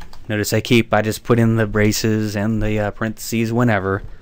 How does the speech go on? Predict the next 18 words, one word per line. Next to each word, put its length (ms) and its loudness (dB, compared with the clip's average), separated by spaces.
Echo, 720 6
we'll 180 2
do 140 0
a 60 -2
C, 680 -2
semicolon. 920 0
And 520 6
this 280 2
isn't 240 4
going 300 6
anywhere 300 4
else. 260 2
I'm 140 4
gonna 140 6
say, 540 0
uh, 220 0
at 160 -4
most 460 -2